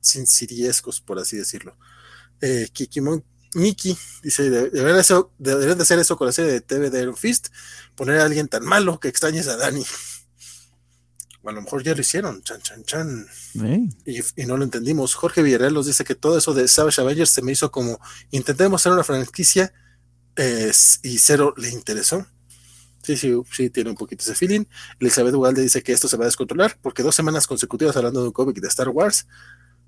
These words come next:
Speaker 1: Chan, chan, chan. Es que es el mes de mayo. Ya después, después dejaremos de, de leer este
Speaker 2: <laughs>
Speaker 1: Star Wars.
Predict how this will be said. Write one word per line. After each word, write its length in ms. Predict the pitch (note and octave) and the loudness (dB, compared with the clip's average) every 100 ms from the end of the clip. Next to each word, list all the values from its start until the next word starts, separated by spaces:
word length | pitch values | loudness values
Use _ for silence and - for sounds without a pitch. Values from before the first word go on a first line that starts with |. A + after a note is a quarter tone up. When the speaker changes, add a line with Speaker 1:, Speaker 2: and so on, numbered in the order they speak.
| _ | _
Speaker 1:
Chan, 180 | - C#3 | -4 -2
chan, 180 | C3 A#2+ | -2 -4
chan. 200 | B2 D#3+ | -2 0
Es 100 | A3 | 2
que 80 | A#3 | 4
es 120 | G#3 | 4
el 120 | G3+ | 4
mes 160 | F3 E3 | 2 2
de 100 | D3+ | 2
mayo. 600 | A#2+ A#2+ G#2 F#2+ G2 F2+ - | 0 -2 -4 -6 -8 -12 -2
Ya 140 | E3+ | 2
después, 460 | E3 - D#3 C#3+ D3 - | 2 2 0 0 -4 -6
después 260 | B2+ - C#3 | -4 0 0
dejaremos 520 | C3 B2 B2 A2+ - | 2 0 -2 -4 -4
de, 100 | G#2+ | -2
de 280 | A2 G2 G2+ | -2 -2 0
leer 200 | C#3+ A#2+ | 2 2
este 200 | D3 D3 | 2 0
Speaker 2:
<laughs> 140 | C#3 | -2
Speaker 1:
Star 180 | - A2+ | -4 -2
Wars. 380 | A2 G2+ - - | -2 -2 -2 -4